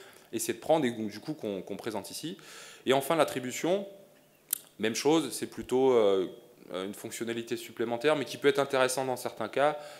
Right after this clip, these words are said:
puisque si on arrive à, à créer un modèle d'attribution d'un côté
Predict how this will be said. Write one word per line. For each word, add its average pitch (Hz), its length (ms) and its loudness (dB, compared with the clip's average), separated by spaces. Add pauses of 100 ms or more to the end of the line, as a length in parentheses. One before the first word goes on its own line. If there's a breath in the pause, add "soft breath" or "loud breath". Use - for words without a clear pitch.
(140)
puisque 135 460 2
si 139 200 -4
on 127 120 -2
arrive 127 380 -2
à, 104 280 4 (300 loud breath)
à 107 100 0
créer 151 240 2
un 147 80 4
modèle 131 300 4
d'attribution 127 580 -2
d'un 120 120 -2
côté 123 480 -2